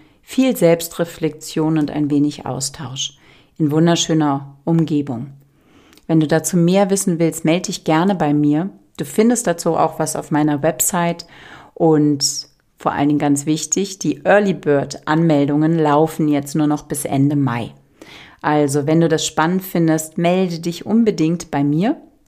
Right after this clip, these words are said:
Du kriegst mehr Informationen dazu und ich würde mich wahnsinnig freuen, dich mitzunehmen und bei der Gelegenheit persönlich kennenzulernen, wenn wir uns noch nicht begegnet sind. Also,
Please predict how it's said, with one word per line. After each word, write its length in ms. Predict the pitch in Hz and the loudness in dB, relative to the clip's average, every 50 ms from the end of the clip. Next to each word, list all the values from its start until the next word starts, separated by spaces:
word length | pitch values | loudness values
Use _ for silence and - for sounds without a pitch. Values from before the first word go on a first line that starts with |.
| _ - | _ -10
Du 80 | - | -8
kriegst 340 | 143 - - 151 139 - - | -8 -8 -8 -10 -10 -6 -2
mehr 160 | 170 160 170 | 0 2 2
Informationen 760 | 175 180 - - 180 160 151 151 147 - - 170 180 196 190 180 | 0 0 -2 -4 -2 -2 -2 -4 -6 -6 -6 -6 -4 -2 -2 -2
dazu 500 | 175 170 170 - - 170 160 165 165 - - - - - - _ | -2 -2 -4 -4 -4 -4 -4 -4 -6 -10 -20 -20 -20 -20 -14 _
und 200 | - - 220 214 | -2 0 0 0
ich 140 | 214 214 - 175 | 0 -2 -2 -4
würde 160 | 165 170 - | -4 -2 -2
mich 260 | 156 156 151 - - _ _ _ _ - | -2 -2 -4 -6 -14 _ _ _ _ -6
wahnsinnig 540 | - 151 139 143 147 143 147 156 151 143 143 | -2 0 2 2 0 0 -2 -4 -6 -8 -8
freuen, 460 | - - 127 123 123 127 143 151 147 - - _ _ _ _ - | -8 -6 -4 -4 -4 -4 -4 -6 -8 -14 -20 _ _ _ _ 0
dich 200 | 196 196 - - | 0 0 2 2
mitzunehmen 680 | 185 170 170 165 - - 160 151 147 147 147 143 143 143 | 2 2 0 0 0 0 2 4 4 4 4 2 2 0
und 220 | - 143 139 139 | -2 -4 -4 -4
bei 100 | 151 147 | -4 -2
der 220 | 135 151 156 160 | 0 2 2 2
Gelegenheit 640 | 156 151 147 143 147 143 143 156 147 147 147 147 143 143 | 2 0 -2 -2 -2 -2 -2 -4 -4 -4 -4 -6 -6 -4
persönlich 500 | - 156 147 143 180 214 233 247 - - | -6 -4 -2 0 2 2 2 2 0 0
kennenzulernen, 760 | - 185 180 175 - - 175 160 160 156 147 147 147 156 - - - - - - - - _ _ | -2 0 0 0 -2 -4 -4 -2 0 0 0 0 -2 -4 -6 -12 -20 -20 -20 -20 -20 -20 _ _
wenn 160 | - 160 143 | 0 0 0
wir 80 | 151 156 | 0 -2
uns 160 | 151 156 - | -4 -4 -4
noch 160 | 180 185 180 | -4 -4 -4
nicht 220 | 160 135 - - - | -4 -6 -8 -8 -12
begegnet 540 | - - - - - - - - - - | -12 -10 -10 -12 -12 -12 -14 -14 -12 -12
sind. 340 | - - - - - - - - _ _ _ _ _ _ _ _ _ _ _ _ _ - - - _ _ _ - | -12 -12 -12 -12 -12 -12 -12 -12 _ _ _ _ _ _ _ _ _ _ _ _ _ -20 -20 -20 _ _ _ -2
Also, 340 | - 143 131 127 123 - | 0 0 0 0 -4 -8